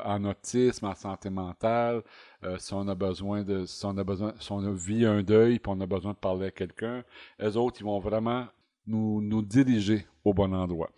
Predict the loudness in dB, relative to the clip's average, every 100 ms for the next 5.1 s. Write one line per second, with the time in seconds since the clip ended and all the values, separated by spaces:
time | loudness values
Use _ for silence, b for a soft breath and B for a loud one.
0 | B B B 2 4 4 -4 -2 0 2
1 | 0 -2 0 0 2 4 4 4 0 -4
2 | -2 -2 0 -2 -2 -4 _ _ _ -20
3 | 2 4 4 2 4 4 2 -4 _ _
4 | _ _ -2 -2 -2 4 4 4 2 2
5 | 2